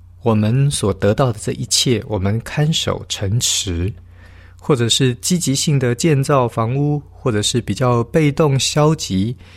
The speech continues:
等待型的看守城池，这一些都会是枉然。甚至于早起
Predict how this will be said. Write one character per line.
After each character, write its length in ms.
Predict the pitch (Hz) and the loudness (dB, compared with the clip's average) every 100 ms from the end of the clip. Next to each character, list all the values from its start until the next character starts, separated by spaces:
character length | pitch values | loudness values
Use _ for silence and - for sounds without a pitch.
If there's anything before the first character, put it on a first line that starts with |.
| - - | -20 -6
等 200 | 120 110 | 0 0
待 220 | 113 160 135 | 2 2 2
型 260 | - 110 | 0 -2
的 140 | 120 113 | -2 -2
看 240 | - 139 | -2 -2
守 200 | - 92 | -2 -4
城 280 | - 98 104 | -4 -4 -2
池， 300 | - - - - - - - - - - - | -2 -4 -8 -16 -20 -20 -20 -20 -20 -20 -4
这 120 | 151 | 0
一 80 | 147 | 0
些 300 | - 139 135 | 0 0 0
都 240 | - 131 | 2 0
会 180 | 131 117 | 2 0
是 340 | - - 101 - | -2 -4 -4 -6
枉 240 | 101 95 | -6 -6
然。 340 | 90 85 101 120 - - - - - - | -4 -4 -6 -8 -12 -20 -20 -20 -20 -12
甚 280 | - 156 | 0 0
至 140 | 143 147 | 2 0
于 320 | 139 131 135 | 0 0 -2
早 340 | - 120 123 | -2 2 2
起 400 | 147 - - 85 | 2 0 -2 -6